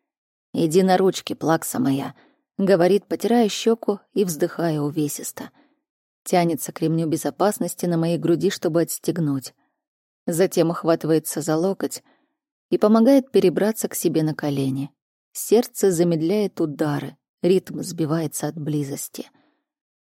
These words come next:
Упираясь носом в пахнущую кондиционером для белья чёрную футболку. Сквозь слёзы ухмыляюсь. Громов со своей машиной точно не пропадёт.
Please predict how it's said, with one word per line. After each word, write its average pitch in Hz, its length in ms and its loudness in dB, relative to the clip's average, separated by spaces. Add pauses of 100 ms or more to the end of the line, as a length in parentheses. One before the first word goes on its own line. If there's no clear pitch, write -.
(160)
Упираясь 240 500 2
носом 170 400 -4
в - 100 -14
пахнущую - 540 -4
кондиционером 165 800 -2
для 147 120 0
белья 160 360 0
чёрную 160 340 -6
футболку. 151 640 -8 (840)
Сквозь 180 300 -2
слёзы 196 420 -2
ухмыляюсь. 156 840 -6 (320)
Громов 226 500 6
со - 140 -2
своей 220 280 -2
машиной 190 560 -4
точно - 540 -4
не 170 120 -2
пропадёт. 147 760 -6